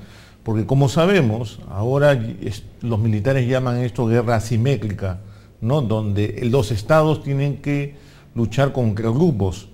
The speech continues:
y ahí no te sirven mucho los tanques, los cañones, las bombas atómicas y nada de eso,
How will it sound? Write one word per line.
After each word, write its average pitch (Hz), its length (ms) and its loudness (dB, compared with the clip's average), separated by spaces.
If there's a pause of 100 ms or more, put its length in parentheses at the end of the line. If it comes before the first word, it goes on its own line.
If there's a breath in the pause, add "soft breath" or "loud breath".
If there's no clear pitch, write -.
(320 soft breath)
y 120 160 4
ahí 139 220 6
no 147 160 4
te 123 100 0
sirven 131 400 2
mucho 131 300 2
los 101 220 0
tanques, 131 460 2
los 101 120 0
cañones, 127 520 0
las 95 120 2
bombas 107 280 2
atómicas 123 640 0
y 98 80 -4
nada 110 220 -2
de 151 80 2
eso, 98 200 -6